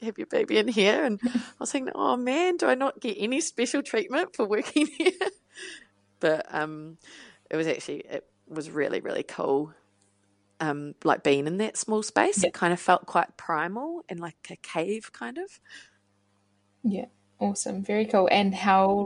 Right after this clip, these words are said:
Speaker 2: long was it until you gave birth? Do you wanna take us through the sort of transition period and then, yeah, into your birth?
Speaker 1: Yeah, well, it was, it wasn't very long. So I got to the hospital at about two thirty, and then, um, I,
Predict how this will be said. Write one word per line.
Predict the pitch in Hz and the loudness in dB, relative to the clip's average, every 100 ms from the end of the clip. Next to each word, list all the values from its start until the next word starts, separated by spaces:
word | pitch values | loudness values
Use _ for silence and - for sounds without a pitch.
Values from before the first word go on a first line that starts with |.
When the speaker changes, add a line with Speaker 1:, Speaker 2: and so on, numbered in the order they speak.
| 190 | 6
Speaker 2:
long | 185 185 | 6 6
was | 180 196 | 2 2
it | |
until | 180 - 190 | 0 2 0
you | |
gave | 180 180 175 | 4 4 4
birth? | 185 196 - | 2 0 2
Do | |
you | 180 | 2
wanna | 180 | 4
take | 190 180 | 2 2
us | 185 - | 2 2
through | 180 175 | 4 4
the | 175 | 4
sort | - 175 | 4 6
of | 175 170 - - - - - | 6 2 -10 -16 -16 -18 2
transition | 208 185 190 196 | 4 4 4 4
period | 196 202 190 190 190 | 4 6 8 10 10
and | 180 180 | 8 6
then, | 180 180 180 | 4 4 8
yeah, | 269 180 | 8 8
into | 190 185 | 6 6
your | 180 | 8
birth? | - - - _ _ _ _ _ _ _ _ _ - _ _ _ _ _ _ | 8 6 4 _ _ _ _ _ _ _ _ _ -20 _ _ _ _ _ _
Speaker 1:
Yeah, | 254 277 277 | -2 2 4
well, | 233 | 4
it | |
was, | 240 - - | 0 -8 -8
it | 247 | -4
wasn't | 247 262 311 | -4 -4 -4
very | 269 254 | 0 0
long. | 220 202 180 180 | 2 0 -2 -4
So | - 185 185 - | -2 0 -2 -4
I | 185 196 | -8 -8
got | 220 208 - - | -6 -6 -6 -14
to | |
the | 214 202 | -8 -8
hospital | 202 - 185 190 - | -8 -4 -2 -2 -2
at | 180 | -4
about | 175 - - | -2 -4 -6
two | 180 180 | -6 -6
thirty, | - 190 175 165 156 - | -2 -2 2 2 0 -4
and | 170 170 | -8 -4
then, | 180 175 170 170 156 | -2 -2 -6 -4 -2
um, | 160 160 160 - - - - - - _ _ - | -2 -4 -14 -18 -20 -20 -20 -20 -20 _ _ 2
I, | 170 165 165 | 4 4 2